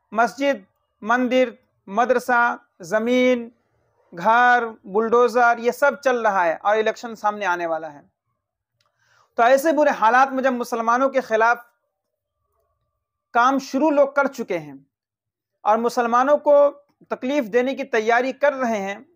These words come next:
और तकलीफ़ दे भी रहे हैं, जुल्म व बर्बरियत कर रहे हैं, ऐसे में एक मुसलमान होने के हैसियत से सबकी जिम्मेदारी बनती है कि इकट्ठा होकर के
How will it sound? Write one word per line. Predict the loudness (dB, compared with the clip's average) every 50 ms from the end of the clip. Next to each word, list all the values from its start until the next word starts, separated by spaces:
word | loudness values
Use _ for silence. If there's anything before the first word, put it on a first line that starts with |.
| _ -6
और | -6 -4
तकलीफ़ | -4 -6 -8 -6 -6 -6 -8
दे | -8 -4 0 2 4 4
भी | 4 4 2
रहे | 2 2 0
हैं, | 0 -2 -4 -8 -12 -18 _ -16
जुल्म | -12 -10 -8 -6 -6 -4
व | -2
बर्बरियत | 0 0 0 0 0 0 0 -2 -2 0
कर | 0 -2 0
रहे | 0 -2 -4 -4
हैं, | -6 -10 -14 _ _ _ _ _ _ _ _ _ _ _ 2
ऐसे | 2 4 2 2 2 0 0
में | 2 2 0 0 -2
एक | -2 -2 -2 -2 -2 -6 -20 -20 _ _ _ _ _ _
मुसलमान | -16 -14 -8 -6 -6 -4 0 2 2 2 2
होने | 2 0 0 0 0 0
के | -2 -4 -6
हैसियत | -4 -2 -2 0 0 0 0 0
से | 0 -2
सबकी | -2 -2 -4 -4 -4 -4 -6 -4
जिम्मेदारी | -4 -2 -2 -2 0 2 2 2 2
बनती | 0 -4 -6 -6 -8 -10 -10 -10
है | -12 -16 -20 _ _ _ _ _ _ _ _ _ _ _ _ _ _ _ -2
कि | 0 0
इकट्ठा | 2 2 0 0 -2 -4 -2 0 2 2
होकर | 4 4 2 2 0 -2 -2
के | 0 -2 -2 -2 -4